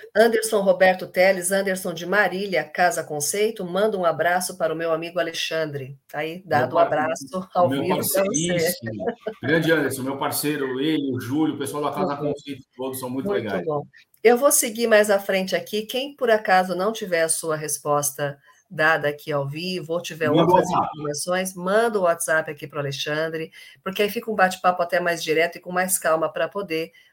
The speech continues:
Speaker 1: eh, responder a todos vocês. Eu tinha colocado aqui só uma perguntinha, Alexandre.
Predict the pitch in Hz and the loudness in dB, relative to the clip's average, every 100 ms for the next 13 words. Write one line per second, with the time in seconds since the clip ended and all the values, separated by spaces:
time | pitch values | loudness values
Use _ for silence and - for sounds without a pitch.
0 | _ _ 170 175 190 233 226 214 185 170 | _ _ 0 2 2 0 0 2 2 2
1 | 170 160 160 156 - 139 135 - - - | 0 -4 -4 -6 -6 -8 -8 -10 -18 -6
2 | 285 285 320 285 285 240 240 226 208 208 | -6 -2 -2 0 2 2 4 4 2 -2
3 | 220 - 240 220 220 175 165 156 208 180 | -6 -2 -2 -2 -2 -4 -6 -4 -4 -2
4 | 160 160 156 156 | -2 -2 -2 -4